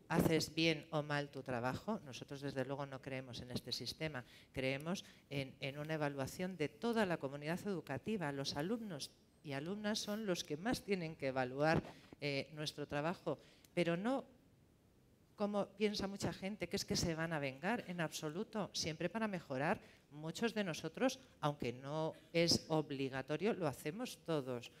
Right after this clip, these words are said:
todos los cursos y lo hacemos, además, a lo largo de todo el curso. Eh, en cada evaluación sol-, sol-, solemos someternos a la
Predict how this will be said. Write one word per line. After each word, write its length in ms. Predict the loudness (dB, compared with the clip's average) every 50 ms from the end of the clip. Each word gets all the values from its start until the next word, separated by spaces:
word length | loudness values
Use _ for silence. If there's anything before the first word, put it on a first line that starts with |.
| -20 -20 -20 -20 -20 -4 0
todos 260 | 2 4 4 4 2
los 220 | 0 -2 -4 -6 -4
cursos 560 | -4 -2 -2 -2 0 2 2 2 2 2 -2 -10 -18 -8 -2
y 120 | 0 2
lo 100 | 4 8
hacemos, 500 | 8 8 8 8 6 4 4 4 2 0 -4 -8 -4
además, 600 | -2 0 0 0 0 -2 0 0 0 0 -2 -4 -10 -14 -8 -2
a 120 | 0 2 2
lo 140 | 4 4
largo 440 | 2 4 4 4 4 4 2 0 -2 -4 -10 -4 -2
de 80 | -2
todo 340 | 0 0 0 0 0 -2 -2 -2
el 160 | -2 -4 -4 -2
curso. 460 | -2 -4 -2 -2 0 -2 -2 -2 -4 -6 -14 -20 -20 -8 -4
Eh, 180 | -2 -2 -2 -2 -4
en 140 | -4 -4 -2
cada 360 | -2 0 2 2 2 2 0 -2 -2
evaluación 680 | 0 0 0 0 2 0 0 0 0 0 0 0 0 -2 -6
sol-, 320 | -8 -4 0 0 0 -2 -2 -4
sol-, 280 | -2 0 0 -2 -2 -4 -10 -10 -6
solemos 640 | -2 0 4 4 4 4 2 2 2 2 2 2
someternos 840 | 2 0 0 0 0 0 4 6 6 6 6 4 2 -2 -2 -2 0 0
a 100 | 2 4
la 100 | 4